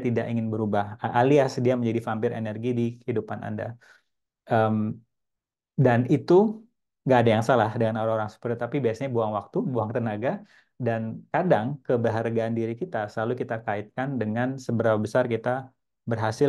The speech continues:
mengubah orang yang tidak mau berubah ini. Sedangkan orang-orang yang mau berubah itu tidak ada, tidak masuk ke fokus kita karena, eh, mereka nggak terta-, mereka itu tidak menarik di mata, di mata kita.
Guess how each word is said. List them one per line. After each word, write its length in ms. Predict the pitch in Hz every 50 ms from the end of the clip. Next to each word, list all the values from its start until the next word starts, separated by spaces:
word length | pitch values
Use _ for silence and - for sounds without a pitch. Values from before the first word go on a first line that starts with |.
| 131 123
mengubah 300 | 117 113 113 110 107 104 101
orang 240 | 110 113 113 120 127 131 131 123
yang 120 | 120 113 113 113
tidak 200 | 127 120 110 104 101 113
mau 100 | 110 110
berubah 320 | 107 110 110 104 101 104 104 110
ini. 140 | 107 107 110 117 - - - - _ _
Sedangkan 280 | - 127 127 131 139 123 123
orang-orang 320 | 117 113 120 135 170 185 170 143
yang 80 | 127 123
mau 100 | 117 117 117
berubah 320 | 135 175 202 131 117 113 117 123
itu 100 | 120 - 160
tidak 200 | 139 123 117 110 - - -
ada, 200 | 127 123 117 117 - - - -
tidak 240 | 131 123 123 123 - -
masuk 280 | 135 120 113 - - - -
ke 60 | 135 117 -
fokus 260 | 127 113 - 127 113 - -
kita 180 | 214 220 - 110 107 147 170 - - - - - _ _ _ _
karena, 280 | - 110 110 117 123 135 135 139 143 139 127 - -
eh, 400 | 147 135 117 113 107 110 110 107 110 113 117 - - _ _ -
mereka 200 | 131 131 127 - 165 143
nggak 140 | 123 110 -
terta-, 260 | - - - - - - _ _ _ _ -
mereka 180 | 135 143 - 143
itu 100 | 139 - 175 165
tidak 160 | 127 110 - 107 104 - 143
menarik 300 | 135 127 127 127 127 120 123
di 100 | 123 113 110
mata, 160 | 107 110 110 110 110 - _ - 131
di 60 | 117 110 104
mata 140 | 104 - - -
kita. 160 | 117 117 -